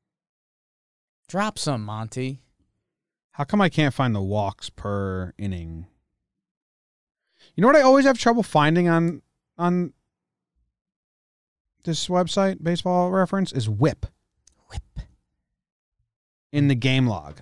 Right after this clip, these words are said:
Speaker 2: I think they just don't have it part of the game log.
Speaker 1: Game log. And by the way, the, it wasn't an error on Gleyber. They called an infield single, and it was right after the Boone ejection.
Speaker 2: So that's why I didn't see it.
Speaker 1: That's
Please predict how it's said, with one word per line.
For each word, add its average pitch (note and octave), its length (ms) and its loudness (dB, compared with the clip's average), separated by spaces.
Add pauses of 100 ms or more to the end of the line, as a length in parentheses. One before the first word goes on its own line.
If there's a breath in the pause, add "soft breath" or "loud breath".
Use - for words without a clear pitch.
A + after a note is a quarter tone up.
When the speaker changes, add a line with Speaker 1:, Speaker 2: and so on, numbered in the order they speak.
Speaker 2:
I G#2+ 40 -10
think C3 160 -2
they D3 100 0
just G#2+ 200 -4
don't G#2+ 200 -4
have G2 180 -8
it F2 80 -12
part F#2+ 160 -10
of F#2 60 -10
the F2+ 80 -10
game F2 260 -14
log. D2 280 -18 (420)
Speaker 1:
Game A2 360 -20
log. - 220 -20 (400)
And B2+ 180 -4
by C3 140 2
the B2 80 2
way, A#2+ 120 0
the, A2+ 380 -2 (1040)
it B2+ 120 -4
wasn't B2+ 400 0
an B2 100 -2
error A#2 320 -4
on A2 180 -6
Gleyber. G#2 340 -8
They G2+ 100 -10
called G#2+ 260 -8
an G#2 80 -8
infield G2+ 340 -12
single, G2+ 280 -12
and G#2 100 -14
it G2+ 60 -12
was G2+ 200 -14
right A2 360 -4
after G2+ 240 -12
the G2+ 60 -16
Boone - 220 -18
ejection. - 500 -18 (140)
Speaker 2:
So - 160 0
that's C#3 220 4
why C#3+ 120 6
I C3 40 2
didn't A2 200 -4
see - 120 -10
it. - 180 -20
Speaker 1:
That's - 440 -16